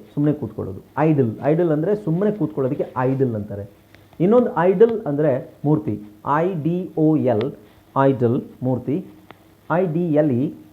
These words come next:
ಐಡಲ್ ಸುಮ್ನೆ ಅಂದ್ರೆ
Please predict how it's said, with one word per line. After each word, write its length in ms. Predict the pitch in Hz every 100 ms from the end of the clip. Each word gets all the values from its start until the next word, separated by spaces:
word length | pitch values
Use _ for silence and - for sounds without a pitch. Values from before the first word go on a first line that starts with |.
| -
ಐಡಲ್ 320 | 127 113 165 - - _ _ _ _ _ _ -
ಸುಮ್ನೆ 220 | 143 143
ಅಂದ್ರೆ 640 | 139 - - 160 233 -